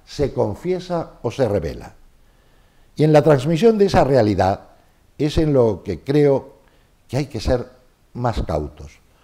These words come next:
No tanto, quizá, para decir la verdad, de cuya posesión nunca podemos estar seguros, como para aproximarnos a ella honestamente. Y digo honestamente porque en la objetividad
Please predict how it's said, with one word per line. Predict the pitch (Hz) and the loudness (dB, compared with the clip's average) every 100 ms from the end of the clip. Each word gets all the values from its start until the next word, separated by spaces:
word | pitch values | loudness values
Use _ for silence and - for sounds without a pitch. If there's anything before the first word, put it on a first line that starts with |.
| _ _ _ | _ _ _
No | 196 214 | -6 0
tanto, | 226 214 202 165 139 123 110 95 | 0 0 2 2 2 -4 -10 -10
quizá, | 117 135 | -4 -4
para | 131 107 | -2 -2
decir | 87 - 123 | -4 -4 -2
la | 98 | -2
verdad, | 78 95 110 - _ _ _ | -2 -4 -4 -8 _ _ _
de | 101 | -10
cuya | 92 95 92 85 | -6 -2 -2 -2
posesión | 80 85 78 127 120 98 - | -4 -10 -8 -4 -4 -6 -10
nunca | 127 123 | -8 -6
podemos | 85 95 101 80 | -6 -6 -8 -12
estar | 78 101 104 90 - - - | -12 -6 -6 -6 -14 -20 -18
seguros, | - 107 139 107 113 - _ _ _ _ _ _ _ _ | -8 -4 -2 -4 -6 -14 _ _ _ _ _ _ _ _
como | 185 180 190 185 - - | -2 2 4 4 0 -4
para | 143 143 | 0 0
aproximarnos | 143 156 - 160 175 170 170 151 | 0 -2 -4 -4 -4 -4 -8 -4
a | 131 | -4
ella | 151 143 147 - - - | -2 -2 -4 -6 -12 -4
honestamente. | 117 135 - 110 80 65 62 - - - _ _ _ _ | -4 -4 -8 -8 -8 -10 -16 -20 -20 -20 _ _ _ _
Y | - | -8
digo | 175 240 208 | -4 -2 0
honestamente | 190 208 185 190 196 180 165 - _ _ _ | -2 0 0 0 -4 -6 -8 -18 _ _ _
porque | 143 156 165 | -4 0 0
en | 147 | 4
la | 139 | 4
objetividad | 135 - 135 170 160 165 190 185 | 2 0 -6 -4 -4 -2 -2 -4